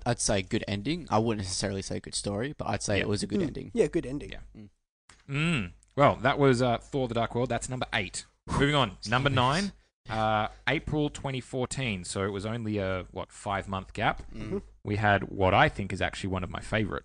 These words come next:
Speaker 3: Yes.
Speaker 2: Marvel movies.
Speaker 1: Definitely.
Speaker 3: Definitely the pinnacle.
Speaker 2: Captain America: The Winter Soldier.
Speaker 3: Mm.
Speaker 2: Written
Speaker 1: Good
Speaker 2: by
Speaker 1: film.
Speaker 2: Christopher Marcus, Stephen McFeely,
Speaker 1: The
Speaker 2: and
Speaker 1: boys.
Speaker 2: directed by the Russo brothers.
Speaker 1: Russo.
Speaker 2: An-,
Speaker 3: Russo brothers.
Speaker 2: Russo, sorry.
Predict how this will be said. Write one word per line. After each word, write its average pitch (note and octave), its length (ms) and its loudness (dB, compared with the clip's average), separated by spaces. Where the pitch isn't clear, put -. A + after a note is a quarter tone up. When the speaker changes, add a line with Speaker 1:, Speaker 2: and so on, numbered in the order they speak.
Speaker 3:
Yes. - 200 -6
Speaker 2:
Marvel E2+ 280 0
movies. F#2 320 0
Speaker 1:
Definitely. F#2+ 380 -4
Speaker 3:
Definitely D3 280 0
the B2+ 80 -8
pinnacle. A2 400 -10
Speaker 2:
Captain B2 320 0
America: A2 420 4
The F#2+ 100 4
Winter F#2 280 0
Soldier. F2 520 0
Speaker 3:
Mm. A2+ 460 -4
Speaker 2:
Written A#2+ 260 6
Speaker 1:
Good A#2 60 4
Speaker 2:
by A2+ 240 8
Speaker 1:
film. G2 80 -6
Speaker 2:
Christopher A#2 340 2
Marcus, A#2+ 380 0
Stephen G#2+ 320 0
McFeely, D3 580 2
Speaker 1:
The A#2+ 60 0
Speaker 2:
and G#2+ 80 4
Speaker 1:
boys. A2+ 40 2
Speaker 2:
directed A#2 540 4
by C3 600 2
the G2 180 0
Russo G2+ 320 0
brothers. D#2 540 -6
Speaker 1:
Russo. G#2 240 0
Speaker 2:
An-, - 80 -4
Speaker 3:
Russo A2 160 -2
brothers. - 180 -8
Speaker 2:
Russo, A2+ 280 6
sorry. F2+ 240 -2